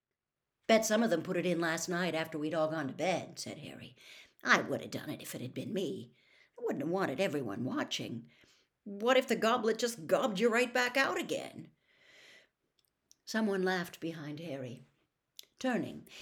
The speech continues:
he saw Fred, George, and Lee Jordan hurrying down the staircase, all three of them looking extremely excited.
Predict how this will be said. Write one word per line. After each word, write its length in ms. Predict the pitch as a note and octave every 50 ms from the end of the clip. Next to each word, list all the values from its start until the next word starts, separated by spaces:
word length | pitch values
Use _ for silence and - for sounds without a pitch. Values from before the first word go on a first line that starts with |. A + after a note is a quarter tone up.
| - -
he 140 | A3 A#3
saw 280 | A3+ A3+ A3+ G3+ G3+ G3+
Fred, 460 | G3+ - - C4 C4+ C#4 C4+ C4 - - -
George, 460 | - G#3 A3+ A3+ A3+ A3+ A3+ A3+ - -
and 220 | F#3 F#3 F3+ F#3 E3+
Lee 320 | F#3+ A#3 C4 C#4 C#4+ C4+
Jordan 440 | - A#3 A#3 G3+ F3 C#3 - C#3 D3
hurrying 460 | D3+ E3 G3 F#3+ F3+ E3+ E3 E3 F3
down 240 | D#3+ E3+ D#3 D3 D3
the 80 | D3+ D3
staircase, 760 | - - E3+ D3+ C#3+ C3+ C3+ - - C#3 A#2 A2+ A#2 - - - - - - - - _ _
all 220 | - C#4+ E4+ - -
three 360 | - - - D3 G3+ A3 D#3
of 140 | C3 B2+ C3
them 140 | C3 B2 C#3+
looking 320 | E3 F3 F#3 F3+ E3+ E3
extremely 800 | F3 F3 - - - - - - F3 A#3+ C#4 E3 - A2+ A#2 C3+
excited. 600 | A2+ A2 - - F#3+ C#3 A2 - - G#2+ - -